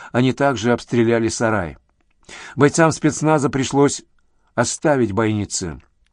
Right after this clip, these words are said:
Залегли и Леонидов со Щуриным, контролировавшие тыл здания, откуда враг пока себя не обозначил. Возможно, с той стороны его просто не было. Но с фронта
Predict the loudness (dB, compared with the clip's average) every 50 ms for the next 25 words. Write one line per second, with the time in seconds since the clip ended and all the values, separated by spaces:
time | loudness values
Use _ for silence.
0 | _ _ _ _ _ _ _ _ _ _ _ _ _ _ _ _ _ _ _ _
1 | -8 -4 0 0 2 2 2 2 4 6 6 6 4 2 0 0 2 2 4 4
2 | 2 2 2 0 0 -2 -2 -2 -2 -2 0 0 2 2 2 2 2 0 -2 -4
3 | -8 _ _ -20 -20 -20 -20 -20 _ _ -2 0 0 2 4 4 4 4 4 4
4 | 4 4 4 2 0 0 0 2 2 2 0 -2 -4 -8 _ _ 0 2 2 4
5 | 2 0 -2 -2 0 0 0 0 -2 -4 -6 -8 -10 -14 _ _ _ _ -20 -12
6 | -6 -4 -2 0 2 2 4 4 4 6 4 4 2 2 -2 0 0 0 -2 0
7 | -2 -2 0 0 0 0 0 0 0 0 -2 -2 -4 -6 -6 -6 -8 -10 -12 -12
8 | -14 _ _ _ _ _ _ _ _ _ _ _ -20 -20 -20 -20 -20 -20 -10 -2
9 | 2 2 4 4 6 4 4 4 4 2 0 0 2 2 0 2 2 0 2 2
10 | 2 2 2 2 2 2 2 2 0 0 0 0 -2 0 0 0 -2 -2 -2 -2
11 | -4 -4 -6 -8 -12 -16 _ _ _ _ _ -20 -20 -20 -12 -6 0 4 6 6
12 | 6 4 2 0 4 6 6 6 6 4 2 2 0 2 2 -2 -4